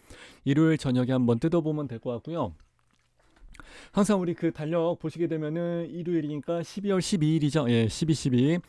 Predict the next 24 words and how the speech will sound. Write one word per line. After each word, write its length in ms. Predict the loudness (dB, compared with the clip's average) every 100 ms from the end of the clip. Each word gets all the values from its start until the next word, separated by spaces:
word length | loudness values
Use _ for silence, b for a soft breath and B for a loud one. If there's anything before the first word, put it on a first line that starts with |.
| B B B B
저녁 280 | 2 6
아홉 200 | 8 6
시에, 380 | 6 2 4 2 -4 b b b 4
어, 360 | 6 6 6
여기 160 | 6 6
유튜브 340 | 4 0 -2 -2
들어오시게 400 | 0 0 2 4
되면은 460 | 6 6 8 6 6
그때 320 | 0 2 2
진행을 400 | 2 2 4 4
아마 320 | 2 2 2
하게 280 | 0 0 0
되지 240 | 0 2
않을까 500 | 2 2 2 2 0
생각합니다. 480 | 0 -2 0 2 2
그래서 260 | 2 2 2
이제 140 | 2
공고문 480 | 4 6 6 6 6
보시면서 500 | 4 2 4 4 6
어디에 360 | 6 6 4 0
청약을 340 | -2 -4 -2
하는 160 | 0 2
게 340 | 2 4 2
좋을런지 680 | 2 2 4 4 2 2 0